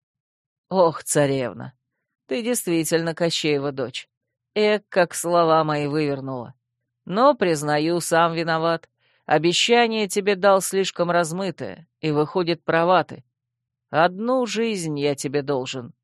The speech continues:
любую. Однако всё же подумай,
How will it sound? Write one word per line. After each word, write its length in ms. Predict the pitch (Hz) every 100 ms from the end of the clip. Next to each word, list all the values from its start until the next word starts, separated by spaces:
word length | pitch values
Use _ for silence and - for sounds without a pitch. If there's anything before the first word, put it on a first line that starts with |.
| _
любую. 640 | - 226 214 147 135 131 - _ _ _ _ _ _ -
Однако 440 | 156 185 202 208
всё 220 | 196 214
же 160 | 202 202
подумай, 680 | 190 190 208 226 143 92